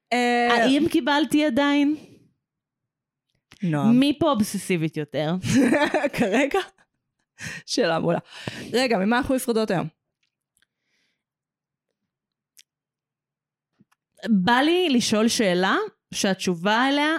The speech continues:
Speaker 2: התשובה שלי אליה, תהיה פליימוביל.
Speaker 1: אוקיי, אנחנו יכולות לעשות את זה. זה, זה הנדסה לאחור. זה אפשרי. פליימוביל.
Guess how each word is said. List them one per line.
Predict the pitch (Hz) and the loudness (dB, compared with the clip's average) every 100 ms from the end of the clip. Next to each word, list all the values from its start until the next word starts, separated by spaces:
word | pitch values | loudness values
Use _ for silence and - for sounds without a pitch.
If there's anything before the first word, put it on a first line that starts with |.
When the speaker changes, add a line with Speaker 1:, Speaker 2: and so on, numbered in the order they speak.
| - | -6
Speaker 2:
התשובה | - 190 185 | -6 -4 -4
שלי | - 180 185 240 | -2 -2 0 0
אליה, | 262 320 330 | 0 -2 -2
תהיה | 190 | -4
פליימוביל. | 180 185 165 156 147 123 90 - _ _ _ _ _ _ _ _ _ - - - | -2 -2 -2 -2 -4 -6 -8 -12 _ _ _ _ _ _ _ _ _ -20 -8 -4
Speaker 1:
אוקיי, | 440 440 | 2 4
אנחנו | 285 285 | 2 2
יכולות | 339 403 | 0 0
לעשות | 392 349 330 | 0 0 0
את | 233 | 0
זה. | |
זה, | 190 202 165 _ - - - - - - | 0 -2 -6 _ -16 -16 -20 -12 -8 -4
זה | 208 247 233 233 | 0 0 2 2
הנדסה | 233 220 - 269 262 247 - | 0 -2 0 0 0 -2 -2
לאחור. | 240 233 - - - _ _ - | -2 -2 -4 -8 -20 _ _ -2
זה | 214 | 0
אפשרי. | 247 - 233 - _ _ _ _ | 2 0 -2 -4 _ _ _ _
פליימוביל. | - 226 196 165 - - 160 | 0 2 2 -2 -4 -6 -6